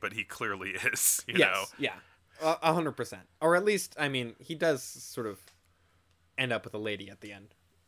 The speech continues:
Speaker 2: Um,
Speaker 1: I, I think that's just 'cause it had to in the story,
Speaker 2: Right.
Speaker 1: you
Speaker 2: Well, it's,
Speaker 1: know?
Speaker 2: it also, much like I Don't Wanna Be a Man, I feel like it, it has all of that in it, and then at the end it sort of ends in this very sort of standard,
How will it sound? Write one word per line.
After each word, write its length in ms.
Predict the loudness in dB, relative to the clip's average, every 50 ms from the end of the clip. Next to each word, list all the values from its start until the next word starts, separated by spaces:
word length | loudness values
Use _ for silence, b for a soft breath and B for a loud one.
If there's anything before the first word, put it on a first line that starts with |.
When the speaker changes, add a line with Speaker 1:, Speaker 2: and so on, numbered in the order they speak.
| _ -12
Speaker 2:
Um, 80 | -4 4
Speaker 1:
I, 380 | 10 12 12 12 12 12 10
I 40 | 10
think 220 | 10 8 6 6 8
that's 260 | 6 6 6 4 0
just 220 | 0 0 -2 -2
'cause 160 | -6 -6 -6
it 100 | -6 -6
had 320 | -2 0 2 2 2 0 -4
to 240 | -6 -6 -8 -8 -12 -12 -14
in 120 | -12 -10
the 60 | -8 -6
story, 400 | -6 -4 -4 -4 -4 0 2 2
Speaker 2:
Right. 160 | 2 2 0 2
Speaker 1:
you 40 | 4
Speaker 2:
Well, 180 | 6 6 6 6
it's, 160 | 4 2 -4
Speaker 1:
know? 60 | -2 -2
Speaker 2:
it 100 | 2 4
also, 440 | 4 4 4 2 0 0 0 0 -2 -6 _ _ -12
much 400 | -8 -6 -4 -4 -4 -6 -4 -2
like 380 | -2 -2 -2 -2 -8 -16 -20 _ _ _ _
I 80 | -4 -4
Don't 100 | -2 -2
Wanna 160 | -4 -4 -4
Be 100 | -4 -4
a 40 | -4
Man, 220 | -2 -2 -2 -2
I 100 | -4 -6
feel 140 | -6 -6 -6
like 120 | -6 -4 -6
it, 140 | -12 -14 _ _ _ _ _
it 100 | -10 -10
has 360 | -10 -2 0 2 4 4 4
all 140 | 4 2 2
of 80 | 4 4
that 160 | 2 2 0 -2
in 120 | -2 -2 -2
it, 160 | -2 -4 -6 _
and 160 | -8 -4 -2
then 100 | -2 -2
at 140 | -2 -2 -4
the 120 | -8 -10 -10
end 260 | -10 -10 -10 -10 -10
it 160 | -12 -14 -12 -10
sort 140 | -10 -10
of 80 | -10 -10 -14 _ _
ends 240 | -12 -10 -10 -10 -10
in 60 | -12 -16
this 140 | -18 -14 -12
very 240 | -12 -10 -10 -12 -14
sort 160 | -16 -16 -16
of 80 | -16 -16
standard, 680 | -14 -14 -8 -6 -6 -6 -6 -8 -10 -12 -14 -16 -18